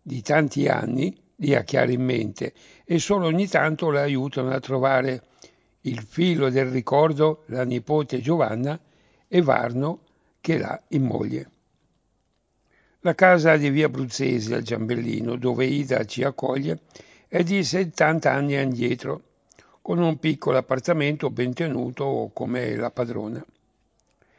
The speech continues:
Stiamo seguitando con il signor Varno un discorso iniziato all'ingresso del palazzo, su quanto debbano e possono fare le scienze mediche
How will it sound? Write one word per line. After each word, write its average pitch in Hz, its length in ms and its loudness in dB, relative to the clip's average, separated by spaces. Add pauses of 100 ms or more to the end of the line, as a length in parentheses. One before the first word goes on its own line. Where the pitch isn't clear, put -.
(140)
Stiamo 185 440 2
seguitando 156 720 2
con 135 220 -4
il 127 180 -2
signor 123 500 -4
Varno 123 600 -2 (720)
un 208 160 2
discorso 190 580 0
iniziato 160 580 0
all'ingresso 135 540 -2
del 131 80 -2
palazzo, 107 580 -6 (800)
su 143 440 -2
quanto 139 560 2
debbano 135 500 -2
e 127 80 -2
possono 143 500 -2
fare 139 400 0
le 127 180 -4
scienze 147 580 -4
mediche 143 640 -2